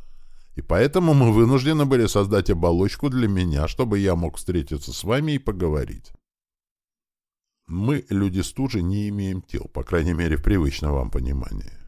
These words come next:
Мы не питаемся мясом и растениями, не пьём молоко, воду и прочие напитки. Мы живём повсюду и нигде, но ареал нашего обитания ограничен завесой стужи. Чтобы покинуть её, мы должны создать оболочку.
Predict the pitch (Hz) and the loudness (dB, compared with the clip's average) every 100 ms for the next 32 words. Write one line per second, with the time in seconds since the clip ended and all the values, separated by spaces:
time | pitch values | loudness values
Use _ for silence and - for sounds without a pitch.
0 | - - 110 175 170 - - 131 123 - | -12 -2 4 4 4 2 4 4 4 2
1 | 110 110 131 98 78 65 - - 62 55 | 0 2 2 0 0 -2 -4 -8 -8 -6
2 | 57 57 - - - _ - 104 147 135 | -8 -10 -12 -16 -20 _ -2 4 4 6
3 | 156 135 117 104 - 120 104 95 90 80 | 6 6 6 4 4 2 4 2 2 0
4 | 71 85 76 80 69 67 57 - - - | 2 0 0 -2 -2 -4 -6 -10 -14 -16
5 | - - - - - _ _ - 62 64 | -16 -20 -20 -20 -20 _ _ -12 -8 -2
6 | 71 73 71 80 - - 117 65 - 90 | 0 0 0 -2 -2 -2 -2 -4 -4 -2
7 | 98 101 82 - - - - - 107 123 | -2 -4 -8 -10 -12 -16 -12 0 4 6
8 | 123 135 123 113 104 104 101 90 98 160 | 8 8 8 6 4 4 4 4 2 2
9 | 175 170 151 113 107 110 80 113 123 123 | 2 2 0 -2 0 0 0 -2 -4 0
10 | 101 76 78 101 98 - 64 - - - | 2 2 0 -2 -6 -6 -8 -6 -12 -16
11 | - - _ _ _ - - 71 73 90 | -20 -20 _ _ _ -6 -4 -2 -2 -2
12 | - 175 143 - 90 82 85 82 80 82 | 0 2 2 2 2 2 2 0 0 0
13 | 76 80 73 101 110 117 92 60 50 - | -2 -2 -2 -2 -2 -2 -2 -2 -8 -14
14 | - | -20